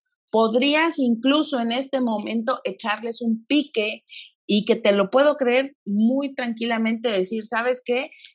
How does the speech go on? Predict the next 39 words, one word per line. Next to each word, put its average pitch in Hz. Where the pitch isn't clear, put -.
El 185
Terrible 226
está 226
reclamando 214
ese 208
espacio 196
porque 180
él 214
se 226
cuidó, 190
porque 180
él 214
estuvo 208
al 185
pie 196
del 190
cañón 185
toda 185
la 180
pandemia 180
y 196
tú 202
no". 208
Y 190
cántale 330
un 339
tiro 330
directo 294
al 285
cavernario 240
y 233
te 220
lo 202
compro, 262
te 208
lo 202
compro. 220
Pero, 220
pues, 196